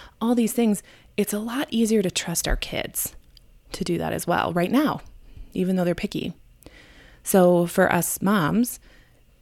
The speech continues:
when we get to a place of, um, listening to our own bodies instead of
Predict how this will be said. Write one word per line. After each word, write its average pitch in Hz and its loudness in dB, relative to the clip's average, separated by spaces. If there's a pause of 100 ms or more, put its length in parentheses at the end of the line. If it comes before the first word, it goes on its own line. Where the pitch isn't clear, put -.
(200)
when 196 4
we 196 4
get 180 0
to 170 -2
a 160 -4
place 185 -2
of, 160 -4 (520)
um, 165 -6
listening 175 0
to 160 -4
our 202 2
own 165 0
bodies 147 -2
instead 160 -4
of 151 -6